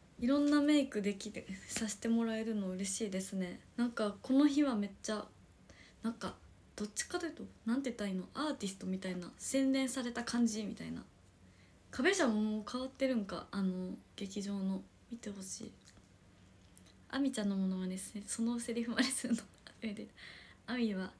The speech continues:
「あっぴょん」って言うから。あっぴょん。<laughs> 普段はか-、風、いや、普段は静止画で撮るので、止まってこう撮ってもらうみたいなやつ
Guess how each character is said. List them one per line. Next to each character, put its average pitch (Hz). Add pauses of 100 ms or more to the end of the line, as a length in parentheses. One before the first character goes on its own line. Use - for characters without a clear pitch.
(120)
「あ 349
っ 392
ぴ -
ょ -
ん」 -
っ -
て -
言 180
う -
か - (1200)
ら。 339
あ 339
っ - (100)
ぴ -
ょ -
ん。 - (1700)
<laughs> 370
普 269
段 277
は 208
か-、 - (500)
風、 254
い -
や、 269
普 392
段 262
は 220
静 311
止 349
画 269
で 208
撮 214
る 208
の 190
で、 185 (300)
止 269
ま 269
っ 269
て - (220)
こ -
う -
撮 214
っ -
て -
も 214
ら 214
う 214
み -
た 190
い 196
な 175
や 233
つ 233